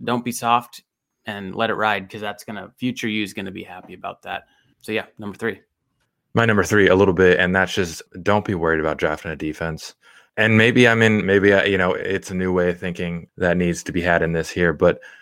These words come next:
Speaker 2: we do know who the good defenses are and that are probably going to do well each and every week. But so many times it's just playing Russian roulette with who's playing the Jets or who's playing,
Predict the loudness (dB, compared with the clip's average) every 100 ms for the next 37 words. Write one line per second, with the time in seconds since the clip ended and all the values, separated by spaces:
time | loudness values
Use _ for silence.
0 | -20 _ _ _ _ _ _ -20 -2 2
1 | 4 4 6 6 6 6 6 4 4 2
2 | 2 -2 -2 -6 -4 -2 0 0 -2 -6
3 | -6 -4 -4 -4 -4 -2 -2 -2 -2 -2
4 | -4 -6 -6 -6 -6 -4 -2 0 2 2
5 | 2 -2 -4 -4 -4 0 0 2 -2 -2
6 | -4 -6 _ _ 0 0 0 0 2 4
7 | 2 2 0 2 2 0 -4 -6 -6 -4
8 | -8 -6 -2 0 0 0 -2 -2 -2 0
9 | 2 2 0 -2 -4 -4 -4 -2 -4 -6
10 | -4 0 0 -2 -4 -6 -8 -2 0 0
11 | -4 -10 -2 -2 -2 -2 -2 -2 -4 -8
12 | -6 -2 0 0 -4 -6